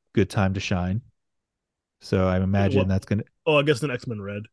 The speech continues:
Speaker 1: Yeah, I guess that's
Speaker 2: Yeah.
Speaker 1: gonna be an X-Men Red thing. And then here's some information I don't like.
Speaker 2: <laughs>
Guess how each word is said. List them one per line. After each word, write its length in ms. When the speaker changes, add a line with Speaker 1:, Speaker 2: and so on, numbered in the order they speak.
Speaker 1:
Yeah, 340
I 80
guess 180
that's 140
Speaker 2:
Yeah. 40
Speaker 1:
gonna 120
be 100
an 80
X-Men 280
Red 180
thing. 240
And 240
then 640
here's 260
some 160
information 540
I 100
don't 280
like. 280
Speaker 2:
<laughs> 280